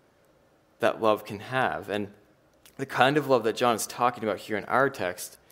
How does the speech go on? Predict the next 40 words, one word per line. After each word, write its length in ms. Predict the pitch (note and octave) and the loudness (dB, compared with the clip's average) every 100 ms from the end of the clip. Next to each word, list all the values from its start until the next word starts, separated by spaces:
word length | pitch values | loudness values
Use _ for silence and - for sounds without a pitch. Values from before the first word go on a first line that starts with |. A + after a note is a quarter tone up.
| - | -14
it's 120 | G2+ - | -8 -2
summed 260 | C3 C3 | 0 2
up 140 | B2 A2 | 2 4
well 200 | A2+ G#2 | 4 6
by 100 | G#2 | 4
one 220 | G#2+ G#2+ | 2 0
commentator 680 | - C3 C3 A#2+ G#2+ F#2 F#2 | -4 -2 0 -2 -4 -6 -6
when 160 | G2 | -4
he 140 | G2 F#2+ - - _ _ - | -6 -8 -18 -20 _ _ -4
says, 240 | A2 G#2 | 0 0
"Here 280 | - D#3+ F3+ | 2 4 4
love 320 | D#3 B2 A#2 | 6 6 4
refers 680 | A#2+ - A2+ G2+ G2 - - - _ - - _ - - _ - | 0 -2 0 2 0 -6 -10 -14 _ -20 -20 _ -20 -20 _ -12
to 160 | - B2 | -2 0
an 80 | G#2+ | 0
attraction 640 | - - D3 C#3 C#3 C3+ | -2 0 4 4 2 -2
to 80 | A#2 | -2
something 380 | - G#2+ E2+ G#2 | 0 0 0 -2
that 160 | F2 | -2
one 260 | F#2 A#2 A#2 | 2 2 4
wishes 520 | G#2+ G2+ G2+ G2 - - _ _ _ - | 0 0 -2 -4 -8 -16 _ _ _ -12
to 180 | - G#2 | -6 -4
enjoy." 420 | G2 A2 G#2 F#2 | -2 4 4 2
And 160 | F#2 - - - | -4 -12 -18 -4
you 100 | A2+ | 4
might 140 | C3 | 6
want 160 | C3+ C#3+ | 6 6
to 40 | |
write 180 | C3 B2 | 6 4
that 180 | B2 - | 2 2
down, 240 | G#2 G2+ | 0 0
so 140 | - G2+ | -2 -2
I'll 60 | |
say 240 | - A#2 A2 | 0 2 2
it 320 | - - - | 0 -8 -12
just 160 | - A2 | -8 -4
one 100 | A2+ | -2
more 120 | B2+ | -2
time. 340 | G#2 F2+ G2+ - _ _ _ _ _ _ _ _ - | -4 -6 -8 -14 _ _ _ _ _ _ _ _ -16
Here, 520 | - C3+ C#3 D3+ | -2 4 4 4